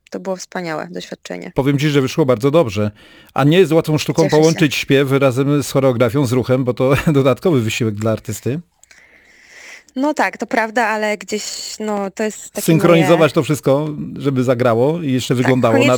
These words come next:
Speaker 1: są
Speaker 2: dodatek.
Speaker 1: próby, zdecydowanie
Speaker 2: Tak.
Speaker 1: konieczne są próby, ale jest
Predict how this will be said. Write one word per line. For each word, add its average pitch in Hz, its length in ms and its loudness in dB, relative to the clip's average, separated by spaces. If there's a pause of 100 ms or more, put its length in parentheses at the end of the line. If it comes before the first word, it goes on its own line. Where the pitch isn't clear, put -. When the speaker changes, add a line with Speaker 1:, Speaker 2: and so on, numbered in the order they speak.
Speaker 1:
są 127 60 4
Speaker 2:
dodatek. 127 260 0
Speaker 1:
próby, 196 280 0
zdecydowanie 220 600 -4
Speaker 2:
Tak. 120 140 0
Speaker 1:
konieczne 117 260 -2
są 185 160 -8
próby, 254 420 -2 (440)
ale 214 560 -2
jest 226 320 -4